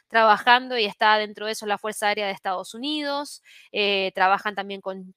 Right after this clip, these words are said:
Shell, con Baker Hughes, con Edition, Engie, Raytheon Technologies, entre otras más. Así que yo creo que ahí, para que tengas una pequeña idea de lo que hace,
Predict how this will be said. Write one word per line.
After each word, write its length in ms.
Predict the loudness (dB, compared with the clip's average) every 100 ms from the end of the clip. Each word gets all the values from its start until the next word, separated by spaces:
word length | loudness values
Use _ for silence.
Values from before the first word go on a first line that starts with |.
| _
Shell, 360 | -2 0 2 -2
con 220 | -6 -6
Baker 340 | -4 -4 -6 -8
Hughes, 560 | -10 -8 -8 -8 -14 _ _ -8
con 200 | -6 -4
Edition, 760 | -4 -4 -6 -6 -6 -6 -10 -18 _ _
Engie, 720 | 0 0 0 -6 -6 -4 -6
Raytheon 500 | -4 2 2 0 -10
Technologies, 840 | -8 -10 -4 -4 -4 -6 -6 -6 -8
entre 400 | -10 -8 -6 -4
otras 300 | -4 -4 -4
más. 240 | -2 -6
Así 220 | -6 -12 -4
que 200 | -4 -4 -14 -12
yo 80 | -6
creo 180 | -2 0
que 100 | 2
ahí, 340 | 2 2 -2 0
para 180 | 0 0
que 160 | -2
tengas 320 | -4 -4 -4 -6
una 140 | -6
pequeña 260 | -4 -6 -6
idea 260 | 0 0
de 120 | 0
lo 120 | -2 -2
que 140 | 2
hace, 400 | 4 4 2 -4